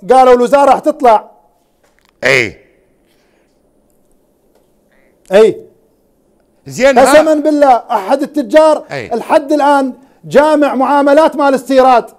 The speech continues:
Speaker 1: يقول لهم: "الوزير طلع".
Speaker 2: زين، أنت يا معالي الوزير لما تقعد مع دولة الرئيس باجتماع رئاسة الوزراء وتقول له: "يا دولة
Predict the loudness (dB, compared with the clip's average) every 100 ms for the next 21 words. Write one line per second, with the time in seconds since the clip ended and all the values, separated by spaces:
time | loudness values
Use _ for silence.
0 | _ -8 -6 -2 0 2 2 2 2 -2
1 | 0 0 0 -2 -12 _ _ _ _ _
2 | _ _ _ _ _ _ _ _ _ _
3 | -14 -4 -4 -2 -6 -6 -4 -2 0 0
4 | -4 -8 -6 -4 -4 -4 -6 -4 -4 -4
5 | -8 -20 _ _ _ _ _ -6 -4 -2
6 | -2 -4 -4 -4 -4 -4 -2 -2 -2 -4
7 | -6 -6 -6 -10 -16 -12 -6 -4 -4 -2
8 | -2 0 -2 -6 -10 -4 -2 0 -2 -6
9 | -20 _ _ _ _ _ _ _ -12 -10
10 | -6 -4 0 0 0 0 -2 -2